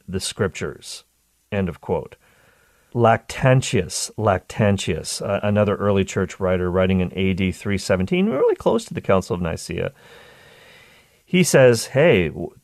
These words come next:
talking about Pythagoras, Pythagoras, he says, "What about Pythagoras? He was first called a philosopher. He thought that souls were immortal, but that they passed into other bodies, cattle, birds, or beasts. Would it not have been better that those souls be destroyed together with their bodies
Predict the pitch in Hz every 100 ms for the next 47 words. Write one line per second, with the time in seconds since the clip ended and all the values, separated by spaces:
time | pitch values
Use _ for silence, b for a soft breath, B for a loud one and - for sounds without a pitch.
0 | - 127 131 131 - 139 - 147 139 135
1 | 90 80 113 - 143 131 82 69 - b
2 | b b b - 156 214 240 233 233 -
3 | 240 226 143 98 160 160 - 180 - 190
4 | 180 170 165 175 196 - 160 98 104 135
5 | 160 165 165 - - 160 170 170 151 156
6 | 143 139 160 190 143 123 147 156 143 156
7 | - 135 139 143 170 165 - 98 104 143
8 | 165 208 202 135 69 - - - 117 120
9 | 131 131 123 107 110 120 117 - 123 101
10 | 139 113 - - b b b b _ 76
11 | - 76 78 87 87 76 76 101 113 98
12 | 92 85 - 95 95 98 98 87 87 -
13 | 82 80 107 151 147 95 90 135 131 139
14 | 131 127 143 175 196